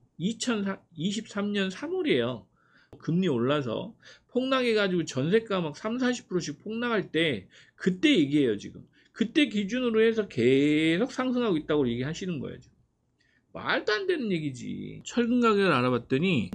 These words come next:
톤당 한 칠십만 원대 초반을 해요. 작년에 저희가 계약해준 건설사들 지금 짓고 있어요. 상반기, 하반기에 준공하는 현장들은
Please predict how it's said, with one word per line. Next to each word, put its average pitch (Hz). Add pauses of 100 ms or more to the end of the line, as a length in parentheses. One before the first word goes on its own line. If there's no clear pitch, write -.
톤당 240
한 208
칠십만 269
원대 240 (480)
초반을 220
해요. 214
작년에 160
저희가 135
계약해준 143 (200)
건설사들 139
지금 123
짓고 180
있어요. 135
상반기, 185
하반기에 170
준공하는 151
현장들은 123